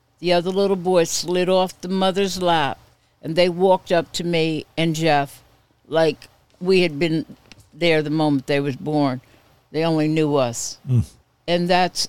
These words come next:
Speaker 1: that's a sign of shape-shifting.
Speaker 2: So they connected with you.
Speaker 1: Yeah,
Speaker 2: Yeah.
Speaker 1: the spirit,
Speaker 2: Yeah.
Speaker 1: an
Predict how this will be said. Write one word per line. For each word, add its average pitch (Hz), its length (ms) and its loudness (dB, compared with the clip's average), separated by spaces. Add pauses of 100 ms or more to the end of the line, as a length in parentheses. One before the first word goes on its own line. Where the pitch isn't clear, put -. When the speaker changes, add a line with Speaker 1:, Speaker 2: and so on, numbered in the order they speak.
(120)
Speaker 1:
that's 175 340 0 (140)
a 170 60 0
sign 165 480 0
of 143 120 -6
shape-shifting. 143 920 -6 (160)
Speaker 2:
So - 160 -6
they 98 100 0
connected 110 580 -2
with 82 240 -4
you. 85 240 -8
Speaker 1:
Yeah, 202 180 2
Speaker 2:
Yeah. 139 60 0
Speaker 1:
the 175 140 -2
spirit, 214 640 0
Speaker 2:
Yeah. - 80 -18 (100)
Speaker 1:
an 160 120 2